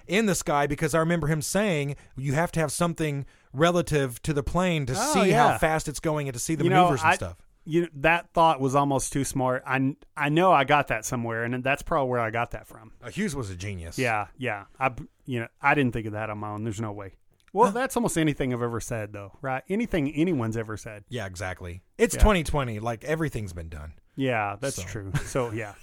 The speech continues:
Speaker 2: Yeah, The Simpsons probably did it.
Speaker 1: Yeah. <laughs>
Speaker 2: Okay, yeah, that's cool. That's, that's, uh, that's awesome. And that's, so they were right. It couldn't be done.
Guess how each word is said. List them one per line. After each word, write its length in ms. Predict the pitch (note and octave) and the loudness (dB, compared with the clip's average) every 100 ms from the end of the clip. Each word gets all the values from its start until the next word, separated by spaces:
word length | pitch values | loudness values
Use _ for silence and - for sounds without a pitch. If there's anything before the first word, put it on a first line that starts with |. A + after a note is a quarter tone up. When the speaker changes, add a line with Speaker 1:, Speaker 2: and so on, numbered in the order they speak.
| - | -10
Speaker 2:
Yeah, 160 | B2 A2 | -6 -6
The 100 | B2 | -2
Simpsons 440 | - F3 - A#2 | 2 2 0 -6
probably 320 | - A#2+ G#2 | -6 -8 -8
did 160 | G2+ G#2 | -10 -2
it. 60 | G#3+ | 4
Speaker 1:
Yeah. 280 | A#3 A#3 - - | 6 6 6 2
<laughs> 340 | - C4 - - - - - - - | -2 -4 -4 -6 -8 -10 -12 -16 -10
Speaker 2:
Okay, 300 | D3+ F#3 E3 | 0 4 6
yeah, 80 | E3+ | 6
that's 160 | G#3 - | 4 2
cool. 260 | C4+ A#3+ | 0 2
That's, 360 | C#3 D3+ - - _ | 2 0 -2 -12 _
that's, 280 | C#3 C#3 - | -6 -6 -2
uh, 420 | D3+ C#3+ C#3+ C#3+ C#3 | 0 2 2 0 -2
that's 180 | C#3+ | -2
awesome. 320 | D#3 E3 B2+ A#2+ | -2 -2 -4 -4
And 300 | A#2 A#2+ - | -2 -4 -6
that's, 280 | C3 B2+ - | -6 -6 -10
so 280 | - C#3 A#2+ - C3+ | -8 -6 -6 -12 -6
they 180 | C3+ | -4
were 160 | C3+ B2+ | -2 -2
right. 260 | A#2+ B2 A2 | -2 -2 -4
It 140 | A2+ | -8
couldn't 240 | - B2 | -6 -6
be 100 | A2 | -6
done. 280 | G#2 G2+ F#2+ | -10 -12 -16